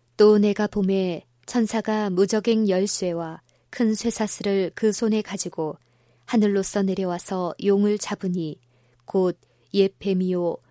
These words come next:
마귀요 사단이라. 잡아 일천 년 동안 결박하여 무적행에 던져 잠그고 그 위에 임봉하여 천 년이 차도록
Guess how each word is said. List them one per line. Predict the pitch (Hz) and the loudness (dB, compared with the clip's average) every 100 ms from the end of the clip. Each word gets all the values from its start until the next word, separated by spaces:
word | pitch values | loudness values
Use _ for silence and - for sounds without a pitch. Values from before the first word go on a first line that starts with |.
| _ | _
마귀요 | 185 202 196 202 190 160 - | -4 -2 -2 -4 -4 -4 -8
사단이라. | - - - 240 202 - - - _ _ _ _ _ - | -14 -12 -6 -6 -6 -12 -16 -20 _ _ _ _ _ -6
잡아 | 214 202 202 196 | -4 -2 -2 0
일천 | 190 208 - 226 | 0 0 0 0
년 | 208 214 208 | 2 0 0
동안 | 208 208 208 180 | 0 0 -2 -4
결박하여 | - 202 196 202 - 190 160 151 - _ _ _ _ _ _ | -2 -4 -4 -8 -10 -8 -8 -8 -14 _ _ _ _ _ _
무적행에 | - 214 220 214 220 214 226 | -4 0 0 0 0 0 0
던져 | - 214 202 220 | 0 0 0 0
잠그고 | - 196 180 175 165 151 - _ _ - | -2 -4 -6 -6 -4 -6 -8 _ _ -8
그 | - 208 196 | 0 2 4
위에 | 196 190 196 185 - | 2 0 0 -2 -4
임봉하여 | 208 196 202 208 - 190 175 156 - _ _ _ _ | -2 -2 -2 -4 -6 -8 -8 -8 -14 _ _ _ _
천 | - 247 | -4 2
년이 | 226 214 220 | 2 2 0
차도록 | - 214 190 185 180 | -4 -8 -6 -4 -4